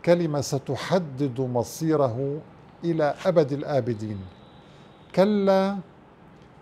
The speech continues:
إنها كلمة هو قائلها". الله عز وجل قال كلمة أن الذي يموت لا يرجع إلى الدنيا أبدا،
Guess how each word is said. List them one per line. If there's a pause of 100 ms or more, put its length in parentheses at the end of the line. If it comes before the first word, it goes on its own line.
(140)
إنها
كلمة
هو
قائلها". (240)
الله
عز
وجل (760)
قال
كلمة (480)
أن
الذي
يموت
لا
يرجع
إلى
الدنيا
أبدا،